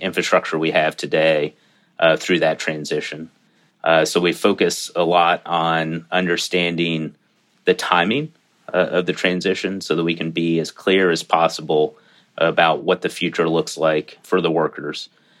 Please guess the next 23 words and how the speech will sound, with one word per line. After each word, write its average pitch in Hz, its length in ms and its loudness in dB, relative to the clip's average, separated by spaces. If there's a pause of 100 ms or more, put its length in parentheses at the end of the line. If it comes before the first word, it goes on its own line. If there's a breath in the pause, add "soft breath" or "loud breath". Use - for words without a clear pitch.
(200 soft breath)
And 95 120 2
then 110 80 6
we 117 80 4
think 110 240 -2
about, 92 440 2 (300)
uh, 90 260 4
what 98 220 0
are 101 60 2
the, 92 420 2 (120)
the 92 120 0
opportunities 92 720 0
in 87 80 -4
the 85 80 -2
future, 85 440 -6 (540)
um, 78 600 2 (120)
and 87 260 -6
what 90 180 4
skills 90 440 0
and 80 100 -8
capabilities. 80 680 -2
So 82 100 2
I 85 60 2
mentioned, 85 560 -4